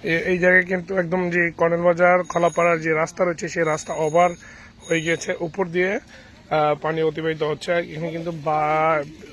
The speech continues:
মানে বস্তা দিয়ে মাটি দিয়ে বাঁধার চেষ্টা চলছে। জানি না কতক্ষণ পর্যন্ত বাঁধ ধরে রাখা যাবে, আহ, সেটাই, আহ, দেখার বিষয়, কতক্ষণ ধরে রাখা যায়। দিয়ে কিন্তু একদম নদীর ওই যে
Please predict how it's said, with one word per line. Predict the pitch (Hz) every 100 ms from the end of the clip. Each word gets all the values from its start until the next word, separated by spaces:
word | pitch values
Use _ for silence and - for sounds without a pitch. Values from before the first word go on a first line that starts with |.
| -
মানে | 160 165 156
বস্তা | 151 160 - 185
দিয়ে | 175 190 190
মাটি | 175 170 165
দিয়ে | 175 185 190 214 - - - - -
বাঁধার | 160 170 170
চেষ্টা | - 175 - 202
চলছে। | 180 185 185 - 202 208 - 185
জানি | 156 180 185
না | 196 190
কতক্ষণ | 190 180 185 202 185
পর্যন্ত | 180 190 180
বাঁধ | 185 170 160
ধরে | 170 165
রাখা | 170 170 175
যাবে, | 160 156 190 - - - - - - -
আহ, | 143 143 143
সেটাই, | 143 160 170 156 - -
আহ, | 170 156 147 - - - - - - -
দেখার | 160 156 175
বিষয়, | 165 156 175
কতক্ষণ | 165 160 165
ধরে | 156 160
রাখা | 165 170
যায়। | 170
দিয়ে | 226 214 214
কিন্তু | 202 196
একদম | 196 175 196 190
নদীর | 190 196
ওই | 185
যে | 175 185